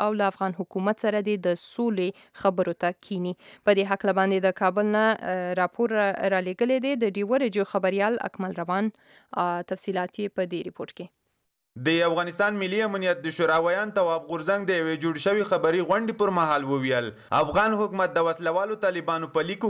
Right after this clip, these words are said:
Speaker 2: کې وروستي تغیرات له نږدې څخه څاري. د تواب غورځنګ په وینا، که د افغان حکومت وسلوال مخالفین جګړو او ترهرګریزو فعالیتونو ته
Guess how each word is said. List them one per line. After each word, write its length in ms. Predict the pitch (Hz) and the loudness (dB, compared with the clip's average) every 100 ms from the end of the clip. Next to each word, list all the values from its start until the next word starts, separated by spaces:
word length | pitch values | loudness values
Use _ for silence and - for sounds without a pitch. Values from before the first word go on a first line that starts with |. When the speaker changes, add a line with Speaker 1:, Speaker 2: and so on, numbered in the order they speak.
| - | 0
Speaker 2:
کې 420 | 151 117 - - | 0 0 -4 -2
وروستي 400 | 151 165 - 233 226 | 0 0 0 0 2
تغیرات 480 | 208 175 165 151 151 | 2 2 2 0 0
له 60 | 151 151 | 0 0
نږدې 260 | 151 202 214 | -2 -4 0
څخه 200 | 135 127 113 131 | 0 0 0 2
څاري. 340 | 120 113 107 101 - _ 131 165 | 2 2 -2 -6 -12 _ 0 2
د 200 | 170 170 | 2 4
تواب 280 | 180 170 - | 4 4 0
غورځنګ 400 | 170 156 214 233 | -4 -2 -4 -2
په 100 | 220 190 | 0 0
وینا، 240 | 175 175 170 | 0 -2 -2
که 80 | 165 156 | -2 0
د 100 | 165 165 | -2 -2
افغان 260 | 151 165 160 | -2 -4 -4
حکومت 360 | 165 196 226 202 | -4 0 0 2
وسلوال 560 | 180 170 165 180 220 226 214 | 2 4 2 4 2 0 -2
مخالفین 560 | 208 175 156 170 156 143 | 0 0 0 -4 -4 0
جګړو 340 | 156 147 180 202 185 | 0 2 2 4 2
او 40 | 170 170 | 0 -2
ترهرګریزو 720 | 160 156 151 160 208 214 220 202 | -2 -2 -2 0 -2 -4 0 0
فعالیتونو 480 | 175 160 165 160 139 | 2 0 0 -4 0
ته 140 | 147 | 0